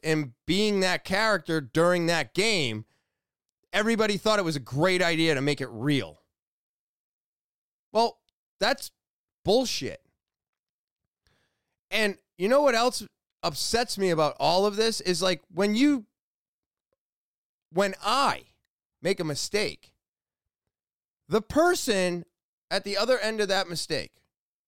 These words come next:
right? There was a guy, long hair. I said, "Excuse me, sir." Turned around.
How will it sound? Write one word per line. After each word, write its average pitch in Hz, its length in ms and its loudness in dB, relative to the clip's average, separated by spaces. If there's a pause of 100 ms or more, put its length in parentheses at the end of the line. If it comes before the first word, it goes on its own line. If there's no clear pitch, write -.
right? 269 300 0
There 320 140 2
was 269 100 4
a 226 40 0
guy, 208 600 2 (320)
long 233 400 2
hair. 208 640 4 (480)
I 131 80 -10
said, 147 260 -2
"Excuse 226 600 0
me, 202 320 -2 (160)
sir." 135 540 -2 (1900)
Turned 285 260 4
around. 247 520 0